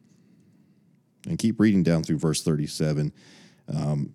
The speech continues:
with the prophecies and, and the, and the, and, and the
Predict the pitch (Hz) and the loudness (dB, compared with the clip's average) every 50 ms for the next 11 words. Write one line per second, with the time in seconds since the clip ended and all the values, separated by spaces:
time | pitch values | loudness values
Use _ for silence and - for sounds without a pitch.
0 | _ _ - 67 78 78 78 - - 73 - - - 90 85 82 - - 80 - | _ _ -8 -4 -2 -2 -2 -2 -4 -8 -6 -4 -2 -2 -2 -2 -2 -2 -2 0
1 | - 80 78 78 76 73 78 76 78 - - 80 78 76 - - 80 76 73 71 | 0 0 0 0 -2 -2 -4 -4 -4 -2 -2 -2 -2 -2 -2 -2 -2 -2 -2 -4
2 | - _ _ _ _ _ _ _ _ - 80 78 71 67 - - _ - 73 73 | -6 _ _ _ _ _ _ _ _ -4 -4 -4 -4 -10 -14 -14 _ -6 -6 -4
3 | 76 76 76 73 76 | -2 -2 -2 -2 -2